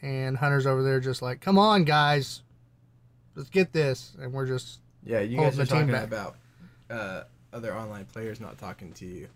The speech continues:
Speaker 1: <laughs>
Speaker 2: Yeah. We'll, we'll get into that. There's
Speaker 1: Oh,
Speaker 2: some
Speaker 1: man.
Speaker 2: silence on the ra-, there's some radio silence for a
Speaker 1: Hey,
Speaker 2: couple
Speaker 1: all I
Speaker 2: minutes.
Speaker 1: know is Ryan likes that second story, you know what I'm saying? I'm down here fighting my way out of the horde,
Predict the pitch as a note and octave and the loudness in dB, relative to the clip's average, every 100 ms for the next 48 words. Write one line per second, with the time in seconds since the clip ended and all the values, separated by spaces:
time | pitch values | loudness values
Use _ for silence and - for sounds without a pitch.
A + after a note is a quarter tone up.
0 | - - - E3+ - E3+ F3 D#3 E3 D3 | -20 -20 -4 -2 0 0 0 2 0 2
1 | D#3 D3+ - - - - C#3 - C#3 - | 0 -2 -14 -20 -10 -2 -2 -2 -6 2
2 | G#3+ - A3+ - G#3 F#3+ G#3 F#3+ - F#3+ | 4 4 4 2 0 -2 -4 -6 -6 -8
3 | - - A#2 A2+ F#2+ A#2+ A#2 - A2+ G#2+ | -8 -10 -6 -8 -8 -10 -12 -12 -12 -10
4 | A2 G2+ A2 A2+ - - - - - - | -12 -10 -8 -8 -10 -18 -20 -20 -20 -20
5 | - - - - - - - C#3 C#3+ C3 | -20 -20 -20 -20 -20 -20 -8 0 4 4
6 | A#2+ A#2+ B2+ B2 C3 C3 B2 G#2 - - | 4 4 2 2 2 0 -2 -6 -10 -8
7 | B2 A#2 A2+ A#2 F2+ A#2+ - A#2+ A2+ A#2 | -8 -8 -8 -8 -8 -10 -10 -10 -10 -8
8 | A2+ G#2+ G2+ - G#2+ G#2 - - - - | -8 -8 -8 -10 -12 -14 -16 -18 -20 -18
9 | G2 G2 G#3 F3 C#3+ E3+ A3 A3+ G#3+ F#3 | -14 -6 0 2 2 2 4 4 6 6
10 | C#3+ D#3+ D#3+ F3 F3+ E3 D#3 D#3 - C3+ | 4 4 4 6 4 4 4 2 -2 -6
11 | B2+ - C#3+ - C#3 - C#3+ C3+ B2+ C3 | -6 -2 -2 -2 -8 -4 0 0 0 -2
12 | C#3 D3 D3+ D#3 D#3+ D#3 D#3 D#3 - - | 2 4 4 4 2 4 4 2 -4 -20
13 | - - - D#3 D#3+ E3 D3+ D#3 C#3+ E3 | -20 -20 0 4 6 8 8 8 6 4
14 | F3 F3+ F#3+ G3 G3+ F#3+ F#3 G#3 A3 G#3 | 4 4 6 8 8 8 8 6 8 8
15 | G#3+ F#3+ F3+ E3+ | 10 12 10 8